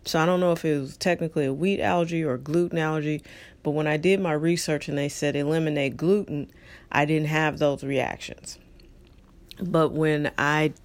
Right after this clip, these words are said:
ate gluten, hives instantaneously, itching, scratching. I mean, it was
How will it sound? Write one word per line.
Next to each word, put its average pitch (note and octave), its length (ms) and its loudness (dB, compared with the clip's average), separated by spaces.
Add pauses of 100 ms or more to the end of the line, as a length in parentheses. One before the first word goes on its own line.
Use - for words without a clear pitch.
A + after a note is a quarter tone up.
(180)
ate G#3+ 220 8
gluten, C#3+ 560 0 (360)
hives D#3 640 2
instantaneously, D3+ 1160 -2
itching, D#3+ 340 0
scratching. D3 840 -2 (340)
I - 60 -2
mean, E3 140 4
it E3+ 100 2
was D#3+ 160 0